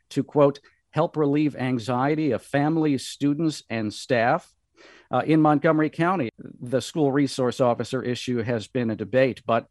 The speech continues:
today, uh, the school resource officers are in the schools, but they are not called school resource officers anymore. They're called community engagement officers,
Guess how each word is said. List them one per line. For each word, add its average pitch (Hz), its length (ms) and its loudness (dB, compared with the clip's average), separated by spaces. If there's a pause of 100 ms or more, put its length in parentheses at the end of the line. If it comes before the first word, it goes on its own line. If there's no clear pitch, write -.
today, 120 520 0 (200)
uh, - 180 -12
the 110 220 -6 (200)
school 139 240 0
resource 127 380 -2
officers 117 760 -4 (100)
are 110 500 2
in 131 280 4
the 147 80 6
schools, - 580 -4 (320)
but 139 180 2
they 139 140 4
are 139 100 4
not 147 300 2
called 147 440 0
school 139 360 -2
resource 131 480 -2
officers 120 540 -2
anymore. 117 600 0 (200)
They're 151 120 4
called 156 400 0
community 151 640 2
engagement 127 760 -2 (100)
officers, 104 640 -4